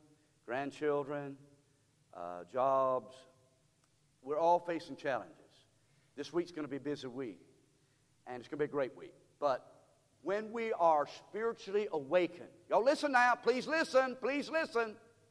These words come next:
Spiritually awakened. Husbands and wives are going to be renewed.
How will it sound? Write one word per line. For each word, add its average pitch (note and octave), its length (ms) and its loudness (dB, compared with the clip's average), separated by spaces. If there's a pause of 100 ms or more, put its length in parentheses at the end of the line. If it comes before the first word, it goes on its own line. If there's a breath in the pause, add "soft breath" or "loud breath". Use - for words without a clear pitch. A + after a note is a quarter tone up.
(280)
Spiritually A#3+ 440 2
awakened. G#3+ 480 2 (2000)
Husbands A3 460 2
and C#4 120 0
wives F3+ 520 6 (380)
are C3+ 100 0
going F#3 380 0
to F#3 140 -4
be D#3 460 -2 (2000)
renewed. A2+ 500 -8